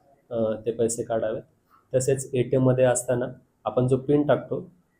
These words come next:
अ, तो पिन टाकताना किमान एका हाताने ते, अ,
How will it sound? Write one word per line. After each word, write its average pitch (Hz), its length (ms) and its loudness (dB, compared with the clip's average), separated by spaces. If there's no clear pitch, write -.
अ, 117 60 -6
तो - 60 -2
पिन 139 300 0
टाकताना 131 500 2
किमान 131 240 4
एका 127 200 4
हाताने 120 360 4
ते, 127 420 -2
अ, 104 400 0